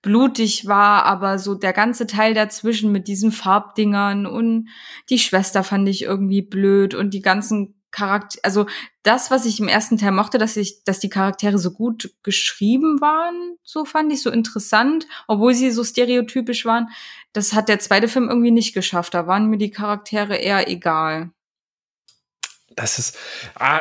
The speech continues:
Speaker 2: es ist so krass, ne? Du hast drei Filme, die im Prinzip alle drei gleich sind. Und das ist genau das, wo wir am Anfang ja über dieses Thema, was gruselt euch und so weiter, äh, jeder hat ja so ganz andere Vorlieben. Und ich finde es wahnsinnig spannend, dass, also gut, bei Ono finde ich es noch spannender tatsächlich, einfach weil er ja, äh, er ist ja,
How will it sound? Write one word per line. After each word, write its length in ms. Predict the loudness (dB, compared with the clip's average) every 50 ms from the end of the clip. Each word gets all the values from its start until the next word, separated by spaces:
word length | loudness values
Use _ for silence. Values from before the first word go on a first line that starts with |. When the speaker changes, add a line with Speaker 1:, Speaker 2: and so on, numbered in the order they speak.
| -2 -4
Speaker 2:
es 180 | -6 -6 -4 -2
ist 140 | -2 0 2
so 120 | 2 2
krass, 320 | 2 2 0 0 0 0
ne? 60 | -2 0
Du 80 | 0
hast 140 | 0 0 0
drei 260 | 0 0 2 0 0
Filme, 360 | 0 0 0 0 2 0 0
die 100 | 0 -2
im 80 | -4 -2
Prinzip 280 | -2 -2 -2 -2 -6 -4
alle 460 | -2 0 0 2 0 0 -2 -6 -18 -20
drei 420 | -20 -16 -10 -6 -2 0 0 0 0
gleich 320 | 0 0 0 0 0 0
sind. 100 | 0 -2
Und 80 | 0 0
das 80 | 0 -2
ist 80 | -2
genau 200 | 0 2 2 2 4
das, 200 | 2 0 0 0
wo 80 | 0
wir 240 | 0 2 0 0 0
am 80 | 0 -2
Anfang 300 | -2 -4 -2 -4 -2 0
ja 80 | 2
über 100 | 2 2
dieses 240 | 0 -2 -4 -4 -4
Thema, 280 | -2 -2 0 0 2 0
was 180 | 0 -2 -2
gruselt 360 | -4 -4 -2 0 0 0 -2 -2
euch 240 | -2 -2 -2 -2
und 80 | -2 -4
so 140 | -4 0 0
weiter, 440 | 0 0 2 2 2 2 2 2 4 2 2 2
äh, 40 | 0 -2 -12 -14 -6
jeder 240 | -2 -2 0 0 0
hat 100 | -2 -2
ja 100 | -2 -4 -4
so 100 | -4 -4
ganz 220 | -4 -4 -4 -4
andere 260 | -4 -2 -4 -4 -4 -6
Vorlieben. 440 | -10 -4 -2 -2 -2 -2 -4 -6
Und 60 | -6 -8
ich 80 | -6
finde 140 | -4 -6 -6
es 100 | -4 -2
wahnsinnig 380 | -2 -2 -2 -4 -6 -6 -6 -6
spannend, 320 | -4 -4 -4 -6 -4 -6
dass, 240 | -4 -4 -4 -6 -4
also 200 | -2 -2 -2 0
gut, 140 | 0 0 2
bei 140 | 2 2 4
Ono 220 | 4 4 4 2
finde 180 | 2 0 -4 -4
ich 80 | -4
es 60 | -2 2
noch 240 | 2 2 2 0
spannender 460 | -4 -6 -2 -2 -2 -2 0 -2 -2 -2
tatsächlich, 500 | -2 -4 -2 -2 -4 -4 -4 -4 -4 -2
einfach 300 | -4 -2 -4 -8 -8 -4
weil 220 | 0 0 0 2 2
er 80 | 0
ja, 140 | 0 -2 -4 -6 -6 -4
äh, 160 | -4 -4 -4 -6 -14 -14 -12 -12 -12 -10 -2 -2
er 80 | 0
ist 140 | 0 0 2
ja, 240 | 2 2 2 0